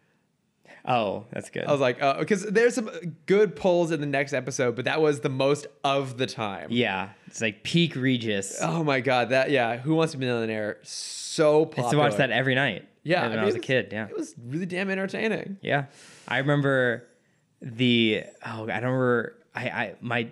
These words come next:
Speaker 1: my dad was still alive, so I was under seven.
Speaker 2: Mm-hmm.
Speaker 1: So five or six, for, like, it was, like, a thirty-two thousand dollar question. It was about Pokemon.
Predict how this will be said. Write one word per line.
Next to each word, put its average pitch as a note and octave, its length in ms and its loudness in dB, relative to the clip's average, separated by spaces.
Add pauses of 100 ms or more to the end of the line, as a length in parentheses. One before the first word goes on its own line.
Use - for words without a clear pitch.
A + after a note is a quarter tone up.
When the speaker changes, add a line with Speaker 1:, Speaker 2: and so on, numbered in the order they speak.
Speaker 1:
my A#2 140 -2
dad C3 260 0
was B2 100 -4
still A2+ 140 -8
alive, F#2+ 160 -6
so A#2 100 -4
I A2+ 40 0
was - 100 -10 (640)
under D3 240 2
seven. A2 640 -4
Speaker 2:
Mm-hmm. C3 260 -8 (120)
Speaker 1:
So A#2 140 0
five C#3+ 380 -2
or C#3 80 2
six, - 640 -6 (1080)
for, - 160 -4
like, A#2 320 -2
it B2+ 40 -6
was, A#2+ 100 -4
like, A#2 100 0
a A2+ 60 -2
thirty-two C3+ 500 -2
thousand A2 320 -2
dollar G2 180 0
question. F#2+ 420 -8
It F#2+ 40 -8
was F#2 100 -8
about G2 220 -10
Pokemon. E2 600 -12